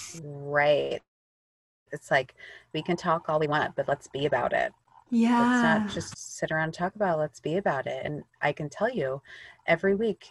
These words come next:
Speaker 1: you will walk away, which you will see when you start in July. Our July groups are
Speaker 2: Yeah.
Speaker 1: open.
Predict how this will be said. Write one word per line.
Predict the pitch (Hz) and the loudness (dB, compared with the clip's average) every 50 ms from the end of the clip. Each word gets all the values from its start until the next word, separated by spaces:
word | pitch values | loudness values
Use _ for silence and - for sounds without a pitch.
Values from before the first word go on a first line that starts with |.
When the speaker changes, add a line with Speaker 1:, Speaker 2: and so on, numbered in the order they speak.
| _ _ - | _ _ -12
Speaker 1:
you | 151 143 143 | -8 -6 -2
will | 143 139 135 139 | -2 -2 -2 -2
walk | 135 135 131 139 160 - | -2 -2 -2 -2 2 4
away, | 214 208 185 147 139 147 180 220 208 | 4 6 8 6 6 6 6 4 2
which | 170 - - | -2 -4 -4
you | - 151 | -2 0
will | 151 190 240 | 2 2 0
see | - - 254 233 226 240 277 339 | 0 0 0 2 2 4 4 2
when | 330 302 208 | 2 4 4
you | 170 165 | 2 2
start | - - - 175 165 190 220 214 - | 2 4 6 8 8 8 6 4 2
in | 240 240 | -2 0
July. | 240 269 262 233 190 170 170 175 196 240 | 2 6 8 10 10 10 10 10 8 8
Our | 247 208 175 | 8 6 6
July | - 170 - 302 311 320 330 | 6 4 2 4 4 4 4
groups | 349 349 359 - 349 339 | 6 6 4 4 4 4
are | - | 4
Speaker 2:
Yeah. | - - | 4 4
Speaker 1:
open. | 226 - - 254 269 277 285 | 2 2 -2 -4 -4 -4 -8